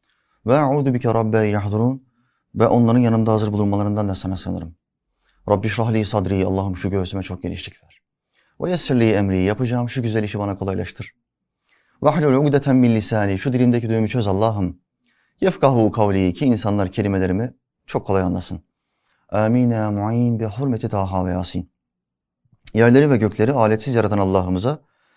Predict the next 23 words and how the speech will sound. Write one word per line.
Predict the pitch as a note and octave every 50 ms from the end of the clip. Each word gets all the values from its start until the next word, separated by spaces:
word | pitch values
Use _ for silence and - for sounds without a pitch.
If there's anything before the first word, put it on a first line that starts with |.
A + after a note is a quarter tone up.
| _ _ _
yarattıklarından | G#2 A2 A2+ A2+ - A#2 - A#2 A2+ A#2 A2+ G#2+
nefesleri | G#2 G#2 G2+ A2 G#2 - B2+ C3
adedince | B2+ G#2+ G#2 G2 G2 G2 F#2+ B2 D#3+
hamdü | C3+ B2+ A2+ A2+
sena | - - G#2 G2+ G2+ F#2+
olsun. | F#2 F#2 - - - - _ _ _ _ _ _ _ _ _ _ _ _ _ _ _ _
O | _ - F3+ F3+
Allah | D3+ A#2+ A2 A2 G2+
ki | G2+ - - F3+ G#3+ B3 - _ _ _ _ _ _ _ _ _
Adem'in | A2 A2 A2+ A2+ A#2+ A#2+ C3 C3
Allah'ı, | A#2+ G2 F#2 F#2+ F#2 F#2 F2 F2 F2+ - _ _ _ _ _ _ _ _ _ _ _ _ _ _
Şiit'in, | _ - - B2+ B2+ B2 - D3 C3+ A#2
İdris'in, | - A2 A2 A2+ A#2 B2 A#2 - C3+ A2+ G2+
Nuh'un | G#2 A2 A2+ A#2 C3 B2+
Allah'ı, | A2 F#2+ F#2 F#2 F2+ F2 F2 F2+ E2+ - _ _ _ _ _ _ _ _ _ _ _ _ _ _ _ _
Hud'un | _ A#2+ A#2 B2 B2 D3+ E3+ E3
ve | D#3 C#3+
Salih'in | - C#3 C3 B2 A#2+ A#2 A#2+ B2
Allah'ı, | A#2 G#2 G2 F#2+ F#2+ F#2+ F2 F2+ F2 E2 - _ _ _ _ _ _ _ _ _ _ _ _ _ _ -
İbrahim'in, | B2 A#2 A#2+ C3 C3 B2 B2 B2+ C3 B2+ A#2 G#2 G2+
Lut'un, | A2+ B2 B2+ D#3+ D#3
İsmail'in | A#2 A2 - - B2 B2 B2 B2 B2 A#2
Allah'ı, | G#2+ G2 F#2+ F#2+ F#2 F2 F#2 F2+ E2